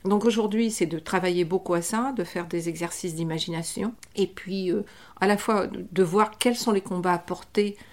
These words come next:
au cœur de l'institution musée, donc de refuser certaines choses, de refuser, euh, d'interroger aussi, euh, quand ils font, euh, du blanchiment, euh, d'idéologie. Euh,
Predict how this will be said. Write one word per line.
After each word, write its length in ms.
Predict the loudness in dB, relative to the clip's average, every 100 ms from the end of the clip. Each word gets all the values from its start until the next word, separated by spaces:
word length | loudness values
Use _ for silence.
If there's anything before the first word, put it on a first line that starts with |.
| -20 -20 -20 -8 0
au 80 | 0
cœur 340 | 6 6 6
de 80 | 4
l'institution 600 | 0 -2 -6 -4 -4 -4 -4
musée, 380 | -2 0 -2 -6 -20 -20 -20 -20 -12 -2
donc 160 | 0
de 80 | 0
refuser 480 | 0 0 0 -2 -2
certaines 360 | -2 -6 -6 -4
choses, 560 | -2 0 0 0 -2
de 160 | -4 -6
refuser, 560 | -8 -8 -8 -2 -2 -2
euh, 100 | -4 -2
d'interroger 760 | 2 2 2 2 2 2 4 4
aussi, 600 | 0 -2 -8 -8 -6 -4
euh, 180 | -4 -6
quand 280 | -6 -8 -8
ils 60 | -10
font, 280 | -6 -4 -2
euh, 60 | 0
du 140 | 0
blanchiment, 920 | 2 0 2 2 2 2 2 0 -4 -4
euh, 220 | -6 -6
d'idéologie. 1000 | -6 2 4 8 6 4 -4 -4 -2 0
Euh, 240 | -2 -4